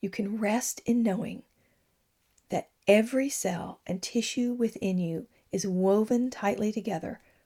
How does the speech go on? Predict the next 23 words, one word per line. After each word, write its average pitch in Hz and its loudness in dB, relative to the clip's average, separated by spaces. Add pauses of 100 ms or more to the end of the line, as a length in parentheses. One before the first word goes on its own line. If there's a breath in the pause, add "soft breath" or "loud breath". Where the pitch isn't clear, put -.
(140)
with 185 -2
the - -10
power 180 -8 (380)
of 185 0
our 180 2 (160)
beloved 208 2 (340)
Jesus 190 0 (180)
Christ. - -6 (1040)
I 208 4
can 208 -6
think 202 -4
of 190 -6
no 196 2
better 233 4
promise 180 -4 (460 soft breath)
as 190 2
we 202 4
confidently 202 -2
put 196 -6
our 175 0
faith 196 0
and 196 -6
hope 190 -4